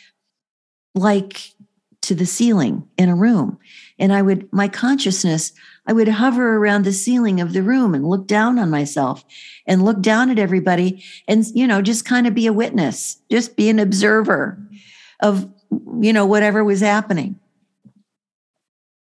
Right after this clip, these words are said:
So I, I used to share these flying dreams with my brother. My brother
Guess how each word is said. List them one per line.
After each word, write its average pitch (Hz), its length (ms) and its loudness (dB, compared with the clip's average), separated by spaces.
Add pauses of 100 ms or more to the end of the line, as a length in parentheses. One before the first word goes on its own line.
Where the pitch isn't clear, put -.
(760)
So 226 400 0
I, 214 320 0
I 220 60 4
used 277 320 0
to 208 80 0
share 240 440 0
these 156 280 -2
flying 196 360 0
dreams 127 600 -4 (840)
with 196 280 2
my 175 200 2
brother. 160 600 0
My 170 400 0 (380)
brother 151 580 0